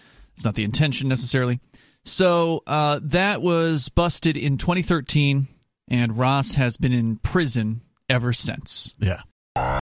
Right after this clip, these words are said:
Speaker 2: Apparently, there's a financial component that is rather large.
Speaker 1: One hundred and eighty-three million dollars, and they call it, quote-unquote, restitution.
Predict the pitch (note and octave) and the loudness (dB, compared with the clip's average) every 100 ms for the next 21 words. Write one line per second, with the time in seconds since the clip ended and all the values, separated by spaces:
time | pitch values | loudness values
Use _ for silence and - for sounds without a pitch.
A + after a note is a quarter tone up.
0 | _ B2+ F3+ A#3 G3 D#3+ E3 D3+ D3+ B2 | _ 0 2 2 0 0 2 2 2 2
1 | C3+ A#2+ A2 - - E3 D#3 D#3 D#3+ - | 2 0 -2 -4 -2 0 2 2 2 2
2 | C3+ A#2+ - A#2 G2+ D#3+ D#3+ A2 G#2 - | 2 0 0 0 2 2 2 2 2 2
3 | G#2+ G#2+ - - _ _ _ _ _ - | 0 0 -6 -14 _ _ _ _ _ 0
4 | B2 B2+ A#2 - - _ _ - E4+ E4+ | 2 4 2 0 -6 _ _ -4 0 2
5 | A3+ E3+ B3 C#4+ - - - - _ _ | 0 0 2 0 0 -6 -12 -16 _ _
6 | _ _ - - _ C#3 E3+ G3+ F#3+ C#3 | _ _ -20 -20 _ -2 0 2 0 0
7 | A#2 C#3 E3+ D#3+ - D#3 E3+ E3+ C3+ A2+ | 0 0 0 -2 -2 -2 0 -2 -2 -2
8 | E3 C#4 D#4 C#4+ C4+ C4+ G#3+ G3 C#4+ E3 | 0 0 0 0 0 0 0 2 0 -2
9 | A2+ D3+ - - - _ _ _ - F3+ | -2 -2 -4 -8 -12 _ _ _ 0 2
10 | G3 G3 A3 G#3+ C3 - _ _ - D#3+ | 4 4 4 2 -2 -6 _ _ -4 0
11 | D3+ C3 B2 C3 C3+ A#2+ - - C3 D#3 | 2 0 0 0 0 0 -6 -2 0 2
12 | - A#2 C3+ D3 C#3 A#2 | 0 0 2 2 2 0